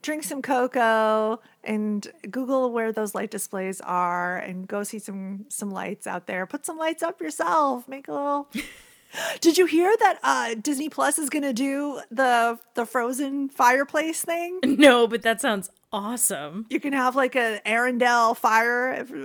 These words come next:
Speaker 1: uh, on your T V
Speaker 2: Didn't
Speaker 1: from
Speaker 2: they do that?
Speaker 1: Disney Plus.
Speaker 2: Didn't they do one last year?
Speaker 1: They did, but it wasn't, obviously it wasn't Disney Plus, but
Speaker 2: No.
Speaker 1: now it's gonna be on Disney Plus, so you just click on it.
Speaker 2: So I have been a fan of the, uh,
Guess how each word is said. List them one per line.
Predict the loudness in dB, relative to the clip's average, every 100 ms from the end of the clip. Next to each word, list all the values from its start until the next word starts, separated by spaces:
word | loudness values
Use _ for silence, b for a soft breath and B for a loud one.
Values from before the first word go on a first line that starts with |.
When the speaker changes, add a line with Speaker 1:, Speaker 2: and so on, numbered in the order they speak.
| -2
Speaker 1:
uh, | 0 0 0
on | 0 0
your | -2
T | -4 -6
V | -6 0
Speaker 2:
Didn't | 2
Speaker 1:
from | 4
Speaker 2:
they | 4
do | 4
that? | 4
Speaker 1:
Disney | 4
Plus. | 2 0 -2
Speaker 2:
Didn't | 2 4 4
they | 2
do | 2 0
one | 0
last | -2 -2 -4 -8
year? | -8 -8 -10 -12 b
Speaker 1:
They | -12 -12
did, | -6 -4 -4
but | -4
it | -4
wasn't, | -4 -4 -4 -4
obviously | -4 -4
it | -6
wasn't | -6 -8
Disney | -10 -10
Plus, | -6 -6 -6 -14 -6
but | -4
Speaker 2:
No. | -2 -2
Speaker 1:
now | 0 2
it's | 0
gonna | -4 -4
be | -4 -2
on | -2 -2
Disney | -4 -6
Plus, | -6 -6
so | -8
you |
just | -10 -6
click | -4 -4
on | -6 -6
it. | -2
Speaker 2:
So | 4 4 4 -2 -8 _
I | 0 0 0 -2 -6
have | -6
been | -6
a | -6
fan | -8 -8 -8 -8
of | -8 -10 -8
the, | -12 -10 -12 -16 _ -12
uh, | -10